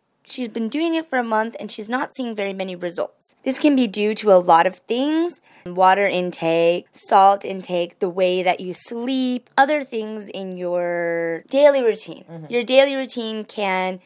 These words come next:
Speaker 1: create these bags in your eyes.
Speaker 2: Mm-hmm.
Speaker 1: As you get older, they generally just stay there. I
Speaker 2: Mm-hmm.
Speaker 1: mean, there's not much you can do about them. However, when you have bags in your eyes, there are some things that you can do to maybe decrease them.
Speaker 2: Mm-hmm.
Speaker 1: And that's for all ages.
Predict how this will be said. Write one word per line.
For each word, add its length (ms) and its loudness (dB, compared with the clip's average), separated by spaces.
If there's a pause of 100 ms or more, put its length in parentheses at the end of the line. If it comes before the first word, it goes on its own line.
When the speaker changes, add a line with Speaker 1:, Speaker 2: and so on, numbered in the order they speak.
Speaker 1:
create 340 -4
these 160 -10
bags 360 2
in 80 -10
your 160 -6
eyes. 340 -6
Speaker 2:
Mm-hmm. 140 -18 (160)
Speaker 1:
As 200 2
you 120 -2
get 260 0
older, 680 2 (160)
they 100 0
generally 460 2
just 180 -8
stay 240 -10 (140)
there. 160 -10
I 80 -8
Speaker 2:
Mm-hmm. 80 -6
Speaker 1:
mean, 160 -8
there's 200 -4
not 160 4
much 220 -6
you 80 -20
can 160 -6
do 140 -2
about 260 0
them. 300 -12
However, 720 4 (120)
when 220 -4
you 100 -4
have 240 0
bags 300 0
in 100 -10
your 160 -6
eyes, 220 -2
there 240 -6
are 320 4
some 240 -6
things 200 -8
that 120 -10
you 180 -18
can 400 -6
do 200 -8
to 120 -12
maybe 320 -6
decrease 720 -10
them. 320 -12 (100)
Speaker 2:
Mm-hmm. 180 -20 (240)
Speaker 1:
And 160 -6
that's 220 -4
for 120 -10
all 200 0
ages. 560 -10